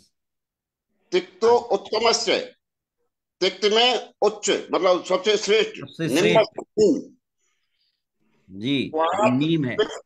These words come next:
Speaker 1: श्लेष्म ज्वरी पिबेत, पित्त
Speaker 2: हम्म।
Speaker 1: श्लेष्मा ज्वर में पिलाना चाहिए।
Speaker 2: Very
Speaker 1: अतः
Speaker 2: nice।
Speaker 1: आरग बदादी ना, आरग बदादी नवकात।
Speaker 2: नवकात, जी।
Speaker 1: इसका मतलब है आरस वर्ग की जो बर-, जो वर्ग की औषधि हैं,
Speaker 2: नौ
Speaker 1: अनकवात
Speaker 2: औषधि,
Speaker 1: होती
Speaker 2: नौ
Speaker 1: है।
Speaker 2: औषधियां,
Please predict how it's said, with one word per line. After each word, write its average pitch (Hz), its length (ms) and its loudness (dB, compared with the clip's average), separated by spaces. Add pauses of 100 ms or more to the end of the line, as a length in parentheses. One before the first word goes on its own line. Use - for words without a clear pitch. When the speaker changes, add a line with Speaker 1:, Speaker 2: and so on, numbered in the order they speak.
(100)
Speaker 1:
श्लेष्म 208 560 0
ज्वरी 190 240 0
पिबेत, 170 420 0 (420)
पित्त 208 140 0
Speaker 2:
हम्म। - 120 -8
Speaker 1:
श्लेष्मा 196 500 2
ज्वर 165 200 2
में 269 320 2
पिलाना 180 580 0
चाहिए। 135 480 -4 (240)
Speaker 2:
Very 151 300 0
Speaker 1:
अतः 123 200 -4
Speaker 2:
nice। 80 240 -18 (960)
Speaker 1:
आरग 196 520 0
बदादी 196 680 0 (280)
ना, 165 80 4 (920)
आरग 165 480 0
बदादी 170 840 -2 (340)
नवकात। 156 200 4
Speaker 2:
नवकात, 175 500 2 (240)
जी। 113 400 -6 (300)
Speaker 1:
इसका 196 180 2
मतलब 214 180 2
है 233 160 2
आरस 180 540 4
वर्ग 185 160 6
की 160 200 -12
जो 190 140 2
बर-, 151 300 -2
जो 170 160 0
वर्ग 175 260 0
की 196 80 0
औषधि 175 420 2
हैं, 285 220 2
Speaker 2:
नौ - 840 -10
Speaker 1:
अनकवात 190 400 4
Speaker 2:
औषधि, - 100 -6
Speaker 1:
होती 107 360 -8
Speaker 2:
नौ 170 160 4
Speaker 1:
है। 185 80 4
Speaker 2:
औषधियां, 131 480 -2